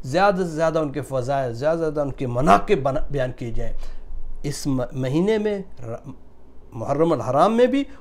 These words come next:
और उसके अलावा भी। अब जैसे मैंने कहा कि मुहर्रम अल हराम में अगर कोई इस पे रोना चाहता है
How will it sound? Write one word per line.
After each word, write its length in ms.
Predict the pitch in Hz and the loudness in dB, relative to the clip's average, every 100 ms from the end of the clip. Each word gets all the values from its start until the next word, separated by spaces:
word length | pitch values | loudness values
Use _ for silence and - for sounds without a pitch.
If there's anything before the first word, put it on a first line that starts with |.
| - - | -12 2
और 180 | 208 233 | 8 8
उसके 460 | - - - - | 6 0 0 2
अलावा 300 | 165 131 117 | 2 2 -2
भी। 120 | 107 104 - - - - - | -6 -12 -16 -18 -16 -2 6
अब 300 | 254 254 - - - - - - - - - - 123 120 | 6 6 -10 -20 -20 -20 -20 -20 -16 -16 -16 -18 -16 -8
जैसे 220 | 117 - | -8 -4
मैंने 220 | 143 143 151 | 0 0 0
कहा 240 | 151 151 | -2 -4
कि 140 | 147 | -4
मुहर्रम 420 | 131 120 139 175 151 | -4 -2 -2 -2 -2
अल 80 | |
हराम 320 | 127 127 139 175 | -2 0 2 2
में 240 | 156 160 - | 0 -2 -6
अगर 200 | 120 135 | -6 -6
कोई 220 | 147 175 | -6 -4
इस 160 | 160 151 | -4 -6
पे 160 | - 156 | -6 -6
रोना 340 | 110 120 151 | -4 -2 -4
चाहता 400 | 147 135 123 131 | -2 -4 -2 -4
है 280 | 120 113 | -4 -6